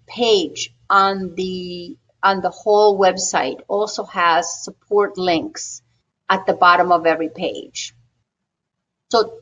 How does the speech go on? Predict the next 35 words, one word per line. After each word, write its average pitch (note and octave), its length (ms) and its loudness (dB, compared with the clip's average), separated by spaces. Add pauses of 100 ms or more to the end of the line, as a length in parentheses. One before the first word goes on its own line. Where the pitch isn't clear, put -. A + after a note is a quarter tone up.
and A3 100 -4
also C#4+ 360 4
take B3+ 240 6
a B3+ 80 6
look A#3+ 260 4
at A3+ 100 -2
the G3+ 120 4
learning F#3+ 640 2
menu F3+ 380 0
icon C#3 680 0
so - 160 -6
you E3 160 -6
can E3 280 -6
learn D#3+ 340 2
what D3+ 180 0
is, - 420 -12
um, C#3+ 320 -4 (180)
available. E3+ 680 0 (640)
Um, E3+ 240 -6
and G#3+ 260 0
every B3 280 4
time B3 440 2
they G3+ 140 4
make G3 240 -2
a F3+ 60 -4
change, G#3 600 -2
an F#3 140 2
update, G3 680 2
or F3 460 4
improve G3 540 -4
the F#3 100 -6
site G3 600 0
or F#3 200 0
add F#3+ 240 0
something F#3 460 -4